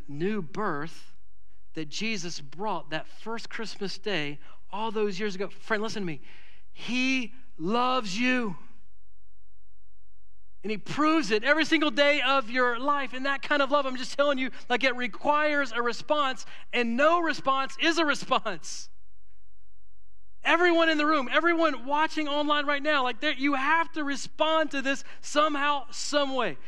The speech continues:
So I wanna invite you to respond in a couple of different ways. I wanna just encourage you as we close, bow your heads, close your eyes just for a couple of minutes. The worship team's gonna go ahead and come on up. So, so t-, two ways that I think that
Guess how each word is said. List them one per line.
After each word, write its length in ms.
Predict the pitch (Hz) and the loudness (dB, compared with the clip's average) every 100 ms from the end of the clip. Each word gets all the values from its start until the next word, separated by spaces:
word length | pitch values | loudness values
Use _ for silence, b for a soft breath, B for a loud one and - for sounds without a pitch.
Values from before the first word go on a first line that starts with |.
| B | B
So 160 | 202 | 0
I 40 | 226 | 2
wanna 160 | 277 | 2
invite 560 | 220 220 180 190 277 254 | 0 -2 -2 0 0 0
you 120 | 196 | -2
to 80 | 180 | 0
respond 600 | 196 - - 277 220 208 B B 190 | 0 0 0 2 2 -2 B B -2
in 80 | |
a 40 | 190 | 0
couple 300 | 226 226 254 | 0 0 0
of 60 | |
different 220 | 233 220 208 | 0 0 0
ways. 140 | 170 | 0
I 20 | |
wanna 160 | 196 233 | -2 -2
just 180 | 220 - B | -4 -4 B
encourage 320 | 185 220 214 208 | -4 -2 -2 0
you 80 | |
as 160 | 208 202 | 0 0
we 80 | 214 | -2
close, 200 | 208 180 | -2 0
bow 180 | 185 233 | 0 0
your 120 | 233 | 0
heads, 220 | 220 208 | -2 -2
close 220 | - 220 | -2 -2
your 120 | 208 | 0
eyes 160 | 196 196 | 0 -2
just 140 | 202 | -2
for 180 | 233 220 B B | -2 -2 B B
a 60 | 180 | -2
couple 240 | 220 208 | -2 -2
of 60 | 202 | -2
minutes. 300 | 202 202 - | 0 0 -2
The 60 | |
worship 240 | 170 185 180 | -2 -2 -2
team's 200 | 208 190 | -2 -2
gonna 160 | 208 | -2
go 140 | 196 196 | -2 -2
ahead 200 | 196 196 | -2 -2
and 80 | 175 B - | -4 B -4
come 200 | 208 196 | -2 -2
on 100 | 285 | -2
up. 220 | 202 - - b b b b b b b b b - - - - - - - - | -2 -4 -4 b b b b b b b b b -4 -4 -4 -4 -4 -6 -4 -2
So, 240 | 196 180 | 0 0
so 240 | - 196 185 - | 0 0 -2 -4
t-, 200 | - - | -6 -4
two 220 | - 285 302 | 0 2 4
ways 640 | 220 165 196 - - - | 4 2 0 -2 -4 -4
that 100 | 180 | -2
I 60 | 180 | 0
think 360 | 208 196 180 151 | 0 0 0 -2
that 240 | 170 | -2